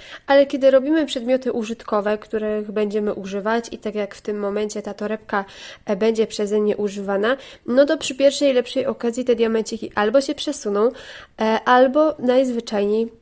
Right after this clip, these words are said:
odpadną. I żeby tego uniknąć, zabezpieczamy wszystko klejem. I ja po raz kolejny pokażę Wam, jak tym klejem po-,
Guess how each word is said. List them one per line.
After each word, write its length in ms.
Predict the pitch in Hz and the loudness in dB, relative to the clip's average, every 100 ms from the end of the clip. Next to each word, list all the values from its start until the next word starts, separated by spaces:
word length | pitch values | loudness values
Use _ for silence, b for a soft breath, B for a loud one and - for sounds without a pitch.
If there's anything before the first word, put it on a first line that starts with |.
| - | -8
odpadną. 600 | 233 - 262 214 180 190 B B B 240 | -8 0 0 2 0 -2 B B B -6
I 120 | 220 | 2
żeby 220 | 262 330 | 4 4
tego 220 | 339 262 | 2 2
uniknąć, 540 | 262 226 208 214 240 254 - _ _ | 2 0 0 0 -2 -4 -16 _ _
zabezpieczamy 720 | 233 262 330 - 233 208 220 | 2 2 0 -4 -2 0 0
wszystko 460 | 233 - - - 226 | 0 -8 -8 -4 -4
klejem. 460 | - 208 196 202 | -2 -2 -2 -4
I 100 | 240 | -2
ja 120 | 277 330 | 0 0
po 140 | 262 | 0
raz 200 | 233 - | -2 -4
kolejny 360 | - 233 233 233 | -4 -2 -2 -4
pokażę 400 | 226 226 220 214 | -6 -6 -4 -2
Wam, 240 | 208 220 B B B | -2 -4 B B B
jak 180 | 254 269 | 2 2
tym 180 | - 226 | 2 0
klejem 300 | 240 226 214 | 0 0 0
po-, 180 | 214 | -4